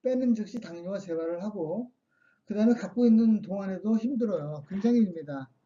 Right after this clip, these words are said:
뭐 답답하고 어떤 사람은 내려가기, 이게 이제 걸려있지 않고 내려가기도 하고 이물-, 이물감이 있고 토하고 어떤 사람은 굶-, 저, 천공, 빵꾸난 적도 이-, 있어요. 보고가.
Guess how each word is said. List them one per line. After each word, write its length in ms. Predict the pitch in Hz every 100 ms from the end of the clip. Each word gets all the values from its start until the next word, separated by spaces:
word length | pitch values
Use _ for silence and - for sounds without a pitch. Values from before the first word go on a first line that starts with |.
| _ _ _ _
뭐 1000 | - 165 165 165 165 160 160 160 160 160 -
답답하고 560 | 156 - 202 190 175
어떤 220 | 175 202 214
사람은 340 | 202 202 208
내려가기, 420 | 165 175 190 185
이게 200 | 185 208 190
이제 260 | 165 160 160
걸려있지 480 | - 170 202 190 202
않고 120 | 196
내려가기도 500 | 151 160 160 156 151
하고 400 | 135 131 139 202 - _ _ _ -
이물-, 380 | 208 214 202
이물감이 480 | 208 208 220 202 175
있고 240 | 156 175 -
토하고 680 | - 269 254 220 170 180 170 _ _ -
어떤 200 | 175 226
사람은 460 | 214 220 247 214
굶-, 260 | 208 208 - -
저, 340 | 165 160 151 -
천공, 500 | - 302 262 170 120 _ _ _ _
빵꾸난 380 | 240 269 269 262
적도 160 | 214 - 190
이-, 420 | 180 254 190 208
있어요. 380 | 151 127 165 147
보고가. 460 | 185 165 151 139